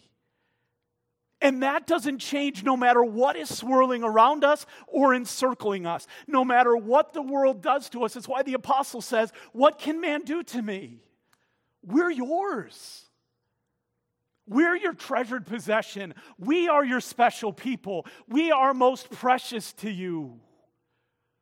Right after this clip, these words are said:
We're that which you keep. And the overtone of this word is like hidden treasure. Like kids, that X marks the spot and the pirates don't want anybody to find it. Here is the Father saying, "You're mine.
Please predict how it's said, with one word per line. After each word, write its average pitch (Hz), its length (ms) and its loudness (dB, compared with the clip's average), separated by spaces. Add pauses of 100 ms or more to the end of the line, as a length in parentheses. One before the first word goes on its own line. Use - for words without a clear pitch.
(460)
We're 285 360 0
that 247 300 2
which 233 180 -12
you 240 80 -8
keep. 254 320 -10
And 233 80 -6
the 226 100 -2
overtone 254 540 -4
of 233 80 -8
this 214 180 -10
word 226 220 -2
is 175 100 -16
like 185 160 -8
hidden 233 300 -12
treasure. 151 520 -8 (280)
Like 208 180 -6
kids, 214 360 -4
that 185 240 -6
X 196 260 -10
marks 208 340 -4
the 190 100 -18
spot 202 540 -4 (160)
and 190 100 -14
the 165 60 -16
pirates 214 480 -4
don't 196 240 -2
want 202 200 -6
anybody 202 400 -6
to 170 80 -10
find 202 420 -12
it. 269 180 -10 (1120)
Here 269 280 -6
is 202 100 -10
the 202 80 -12
Father 190 380 -6
saying, 156 320 -18
"You're 156 240 -18
mine. 151 520 -20